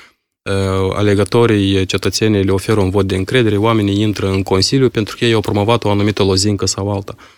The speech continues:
Dar acolo trebuie să fie pus punct, la lozinci. Ai intrat în Consiliu, nu mai e ca un hobby. Când vii la ședințele Consiliului odată în trei, patru luni și ieși la tribună și spui două, trei speech-uri și crezi că ești foarte mare politician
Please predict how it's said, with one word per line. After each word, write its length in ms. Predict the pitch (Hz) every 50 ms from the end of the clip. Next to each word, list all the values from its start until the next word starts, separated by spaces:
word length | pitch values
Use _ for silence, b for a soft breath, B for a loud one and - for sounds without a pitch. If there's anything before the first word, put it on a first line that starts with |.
| B B _ _
Dar 100 | - 123
acolo 180 | 127 - 143
trebuie 180 | 135 - 143 127
să 100 | - -
fie 200 | - - 117 110
pus 260 | 101 - - 104 -
punct, 400 | - - 107 101 92 - - - _ _
la 120 | _ 110 104
lozinci. 540 | 104 107 104 98 110 101 95 95 - - - _ _ _
Ai 100 | 110 104
intrat 260 | 98 92 117 120 -
în 100 | 131 120
Consiliu, 520 | - - 107 98 - - 120 120 120 120
nu 160 | 117 117 131
mai 200 | 135 131 123 120
e 60 | 113 104
ca 140 | - -
un 120 | 101 101 98
hobby. 400 | - - 113 104 95 98 98 95 - _ _
Când 200 | _ 110 104 104
vii 380 | 98 110 113 110 104 104 101 98 98 98
la 120 | 110 104
ședințele 400 | 95 - 107 104 110 - - 101
Consiliului 420 | 92 - 98 - - 110 104 104
odată 120 | 104 - 98
în 80 | 95
trei, 200 | 92 - 101 101
patru 320 | 98 - 98 95 - 95 95
luni 280 | 98 98 95 95 92 b b b b b b b b
și 360 | - - - - 101 95 95 95 -
ieși 300 | 101 101 104 104 - -
la 60 | 98
tribună 400 | 92 - 98 95 104 107 104 98
și 100 | 95 -
spui 260 | - - - - 104
două, 240 | 98 95 101 98 95
trei 180 | 95 - 101 95
speech-uri 380 | - - - 104 - - 98
și 100 | - -
crezi 260 | - - - 98 -
că 100 | - -
ești 180 | 101 98 - -
foarte 240 | - 104 95 - -
mare 200 | 98 98 95 98
politician 640 | 92 - 98 101 101 - - - 110 107 110 110